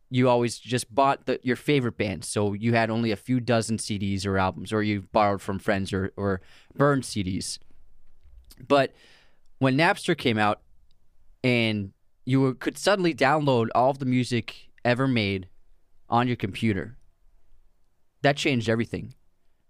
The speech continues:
And even though it did get shut down relatively quickly, it opened the door to something, things like LimeWire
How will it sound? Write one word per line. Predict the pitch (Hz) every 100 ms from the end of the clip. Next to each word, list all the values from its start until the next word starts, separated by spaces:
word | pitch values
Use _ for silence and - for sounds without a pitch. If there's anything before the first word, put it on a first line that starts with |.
| _
And | 120 117 107 104 -
even | 139 156
though | 156 147
it | 127
did | 127 117
get | 123
shut | - 123 -
down | 113 107 110
relatively | 107 107 - 95 95
quickly, | - 139 104 92 - _ _ _ _
it | 110 127
opened | 139 135
the | 117
door | 104 123 151 127 110 _ _ _ _
to | - 127 117
something, | 107 120 117 107
things | - 117 113
like | 104
LimeWire | 101 101 104 107 107